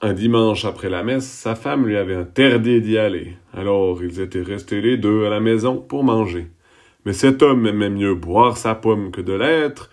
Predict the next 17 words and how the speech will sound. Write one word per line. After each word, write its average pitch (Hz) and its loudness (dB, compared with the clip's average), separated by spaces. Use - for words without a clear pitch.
et 127 6
une 156 6
fois 165 4
que 123 -4
sa 113 -2
femme 113 -2
a 95 -8
eu 90 -2
été 113 0
dehors, 113 2
il 127 2
est 127 4
vite 98 2
parti 131 0
en 131 4
bas 123 0
au 92 -6